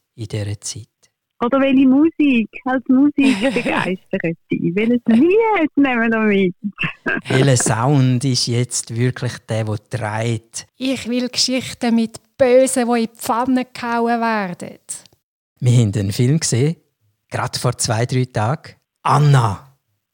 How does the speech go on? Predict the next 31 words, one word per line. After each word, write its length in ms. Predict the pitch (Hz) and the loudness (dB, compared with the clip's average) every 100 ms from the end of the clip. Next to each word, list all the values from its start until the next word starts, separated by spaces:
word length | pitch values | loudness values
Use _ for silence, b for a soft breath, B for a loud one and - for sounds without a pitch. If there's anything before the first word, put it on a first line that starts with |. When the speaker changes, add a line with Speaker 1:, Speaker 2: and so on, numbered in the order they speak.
| _ _ _ _ _ | _ _ _ _ _
Speaker 1:
Anna, 560 | 185 180 175 147 110 98 | 0 4 4 4 0 -4
sie 140 | - 123 | -2 -2
macht 240 | 113 - | -2 -2
alle 220 | 107 104 | -2 -2
platt. 520 | - 98 - _ - - _ _ | -6 -8 -10 _ -16 -16 _ _
Und 400 | 165 208 180 - _ - | 0 2 2 -2 _ -6
ist 140 | - | -2
übrigens 580 | 143 131 123 110 110 - - | 0 0 0 -2 -2 -6 -6
meine 260 | 127 123 113 | -2 -2 0
persönliche 500 | 110 - 139 170 127 | -2 0 0 0 -2
Meinung 300 | 117 139 156 - | 0 0 -2 -4
deutlich 320 | 190 - 180 - - _ _ _ | -4 -4 -6 -8 -12 _ _ _
besser, 460 | 127 160 - 135 180 - _ _ _ _ _ - | -8 -6 -2 -2 -2 -4 _ _ _ _ _ -8
ja, 200 | 127 240 - | -6 -6 -6
besser 380 | 131 - - 156 - | -6 -4 -4 -4 -4
als 460 | 147 143 147 - | -2 0 0 -2
The 120 | - 120 | -2 0
Red 300 | 117 131 - | 0 0 -2
Sparrow 640 | - 131 151 135 113 104 | -4 -2 2 2 2 0
mit 200 | 104 107 | -2 -4
der 80 | 107 | -6
Jennifer 360 | - 120 117 127 | -2 -2 0 0
Lawrence. 540 | 113 117 113 101 - | 0 0 -2 -2 -6
Der 120 | 107 | -6
ist 160 | 95 - - | -6 -6 -2
auch 100 | 131 | 0
nicht 160 | 185 - | 0 0
schlecht 280 | 175 - - | -2 -4 -6
gewesen. 220 | - 175 _ _ - | -4 -6 _ _ -8
Aber 260 | 120 - - _ _ | -8 -6 -12 _ _
Anna, 640 | 165 185 175 123 110 147 | 0 2 4 4 2 0